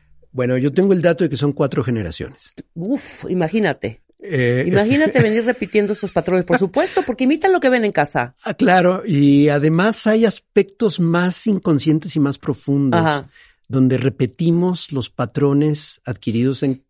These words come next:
Speaker 1: en familia y donde el niño no los está adquiriendo necesariamente nada más de sus padres, sino de toda una historia familiar.
Speaker 2: Ujú, ujú, ujú.
Speaker 1: Entonces, sí hay, hay, hay,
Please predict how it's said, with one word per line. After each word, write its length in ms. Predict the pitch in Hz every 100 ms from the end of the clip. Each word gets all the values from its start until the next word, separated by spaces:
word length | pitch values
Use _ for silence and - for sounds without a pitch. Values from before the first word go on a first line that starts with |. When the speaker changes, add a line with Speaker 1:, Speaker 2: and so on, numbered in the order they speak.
| _ _
Speaker 1:
en 140 | 123 107
familia 580 | 131 131 139 151 185 - - - - _ _ _ _
y 180 | 175 180
donde 420 | 143 165 165 160
el 220 | 165 165
niño 280 | 180 226 240
no 140 | 240 214
los 200 | 220 196
está 180 | - 175
adquiriendo 1000 | - 170 160 165 170 180 180 170 147 -
necesariamente 600 | 131 123 - 156 165 175
nada 140 | 165 160
más 160 | 160
de 80 | 160
sus 180 | 143 131
padres, 460 | - 175 180 113 - _ -
sino 360 | - 131 127 123
de 120 | 127
toda 580 | 127 - 160 160 170 -
una 400 | 139 135 139 135 _ _ _ _ _ -
historia 760 | 110 - - - 139 127 110
familiar. 480 | - - 85 143 156
Speaker 2:
Ujú, 260 | 139 131 135 -
ujú, 120 | 120
ujú. 160 | 117 123 -
Speaker 1:
Entonces, 400 | 123 113 107 104
sí 280 | - - 160
hay, 520 | 185 170 175 170 156 _ _ _ _ _
hay, 340 | - 110 127 -
hay, 520 | 127 131 131 127 -